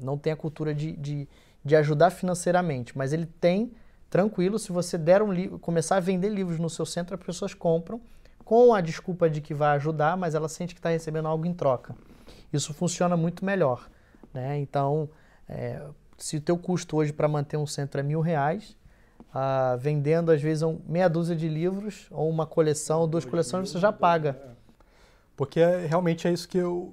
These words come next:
Speaker 2: o Bruno colocou muito bem. Então, é, é algo muito simples. Se você pedir, às vezes, pra pessoa colocar cinco reais na, na caixinha, ela não vai colocar. Mas a mesma pessoa que não colocou cinco reais na caixinha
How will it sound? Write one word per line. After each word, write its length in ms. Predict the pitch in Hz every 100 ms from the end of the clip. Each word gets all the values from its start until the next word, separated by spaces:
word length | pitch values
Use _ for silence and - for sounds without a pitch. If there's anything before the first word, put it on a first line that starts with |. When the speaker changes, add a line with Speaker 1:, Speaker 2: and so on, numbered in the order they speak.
| 185 -
Speaker 2:
o 140 | 170
Bruno 420 | 131 147 156 165 - _
colocou 440 | - 143 143 156 151
muito 280 | 147 151
bem. 340 | 151 151 120 107 _ _ _ _ _ -
Então, 220 | 165 190
é, 100 | 196 - 170
é 60 |
algo 160 | 175 185
muito 200 | 202 208
simples. 260 | 185 151
Se 80 | 156
você 100 | 147
pedir, 220 | 202 170
às 80 | 160
vezes, 160 | 151 147
pra 100 | -
pessoa 240 | 143 147
colocar 300 | 147 143 147
cinco 340 | 135 180 202 180
reais 300 | 156 135 123
na, 240 | 135 151
na 140 | 139
caixinha, 680 | 131 120 113 - 170 170 117 - _ - - -
ela 180 | 139 147
não 100 | 156
vai 140 | 160
colocar. 420 | - 170 180 - 135
Mas 160 | 135
a 40 | 139
mesma 120 | 214
pessoa 280 | 196 180 165
que 100 | 160
não 100 | 185
colocou 380 | 202 180 180 147
cinco 260 | 160 156
reais 240 | 147 131 123
na 100 | 127
caixinha 560 | 131 - - 170 131